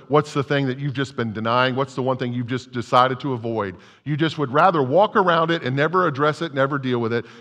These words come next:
You just, if, as long as I can stay away from it, I don't need to. What is it that you're denying? God will use those issues, God will use those challenges to direct your life.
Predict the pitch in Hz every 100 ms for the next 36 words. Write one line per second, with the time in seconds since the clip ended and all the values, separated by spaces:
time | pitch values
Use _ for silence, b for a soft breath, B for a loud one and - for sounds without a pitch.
0 | B 147 156 170 139 139 127 147 196 180
1 | 165 165 139 - 151 135 139 165 170 160
2 | 165 151 135 139 131 123 120 - 98 85
3 | - _ _ _ _ - 127 143 139 147
4 | 131 - 120 117 90 78 67 71 _ _
5 | _ _ _ _ _ _ _ _ _ _
6 | _ _ 127 131 135 127 113 131 139 131
7 | 135 - 110 127 139 131 131 123 - 98
8 | 90 90 87 - _ _ _ _ - 120
9 | 120 123 120 110 117 113 - - 135 117
10 | 110 90 82 82 - - _ _ _ _
11 | _ _ _ _ _ _ _ _ - 95
12 | 95 92 90 85 80 82 -